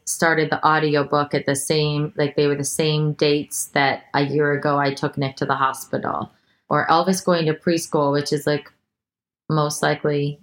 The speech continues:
a very emotional <laughs> experience for a mother,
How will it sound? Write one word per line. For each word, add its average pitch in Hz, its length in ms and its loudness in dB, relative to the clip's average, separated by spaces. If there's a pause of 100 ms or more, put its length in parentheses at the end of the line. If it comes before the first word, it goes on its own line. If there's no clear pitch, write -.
(120)
a 147 120 0
very 151 300 2
emotional 151 840 0
<laughs> - 20 -2
experience 160 920 0
for 151 160 2
a 147 80 -2
mother, 151 640 2